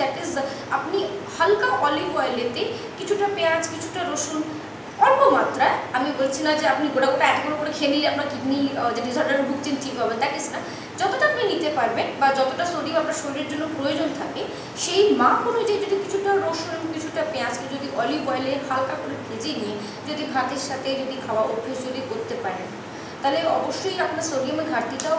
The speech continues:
কমে এবং আপনার kidney ফাংশনিংয়ের জন্য ওটা খুবই উপকারী এবং no doubt একটা কথা আমি guarantee বলতে পারি, খেতেও বাইরে খুব tasty হয়, কারণ আমি নিজে মাঝে মধ্যে ট্রাই করি তো সেই জন্য tasty হয় খেতে। এবার আসছে আরেকটি food item, that is, আহ,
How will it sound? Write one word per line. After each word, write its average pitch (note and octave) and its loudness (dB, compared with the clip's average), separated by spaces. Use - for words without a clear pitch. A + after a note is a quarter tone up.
কমে D#4+ -2
এবং E4 -4
আপনার D#4+ -4
kidney C#4 -4
ফাংশনিংয়ের D4+ -4
জন্য D4+ -4
ওটা D#4+ -6
খুবই C4+ -2
উপকারী - 0
এবং - 2
no B3 0
doubt F4+ 2
একটা - -4
কথা C4 0
আমি C4+ 0
guarantee A#3 0
বলতে B3+ 0
পারি, C4 -2
খেতেও A3+ 2
বাইরে A#3 0
খুব A#3 -8
tasty - -4
হয়, F#3+ -6
কারণ G#3+ -2
আমি G#3+ -2
নিজে G#3 -4
মাঝে G#3+ -2
মধ্যে G#3+ -6
ট্রাই G3+ -2
করি A3+ -6
তো D#4 -6
সেই G3 -4
জন্য F#3 -8
tasty G#3 -6
হয় G3 -4
খেতে। - -10
এবার B4+ 6
আসছে - 2
আরেকটি D#4+ 2
food C4 -4
item, G#3 0
that A3+ 0
is, - 0
আহ, G#3+ -2